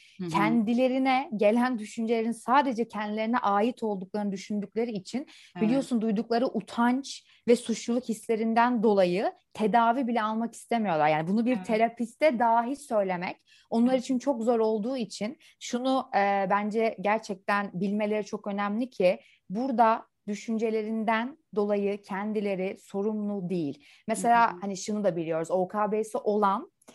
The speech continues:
Speaker 2: anne ve O K B'si olmayan annelerle bir araştırma yapılıyor mesela bu intrüsif düşüncelerin ne kadar her grupta olduğunu göstermek adına.
Speaker 1: Hı hı.
Speaker 2: Soruyorlar bazı intrüsif düşünceleri ve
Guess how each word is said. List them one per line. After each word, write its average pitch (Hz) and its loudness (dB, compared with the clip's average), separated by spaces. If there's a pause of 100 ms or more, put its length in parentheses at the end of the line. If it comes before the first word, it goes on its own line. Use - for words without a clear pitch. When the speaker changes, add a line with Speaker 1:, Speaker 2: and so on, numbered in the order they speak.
(220)
Speaker 2:
anne 233 4
ve 180 0 (260)
O 196 2
K 233 2
B'si 233 -2
olmayan 190 -2 (160)
annelerle 226 4
bir 330 2
araştırma 247 2
yapılıyor 156 -4
mesela 147 -2
bu 160 -4
intrüsif 190 -4
düşüncelerin 180 -4
ne 208 -2
kadar 185 -2
her 175 4
grupta 170 -4
olduğunu 165 -4
göstermek 165 -6
adına. 165 -8 (240)
Speaker 1:
Hı 208 -6
hı. 359 -6
Speaker 2:
Soruyorlar 330 6
bazı 196 6
intrüsif 202 -6
düşünceleri 156 -4 (420)
ve 370 6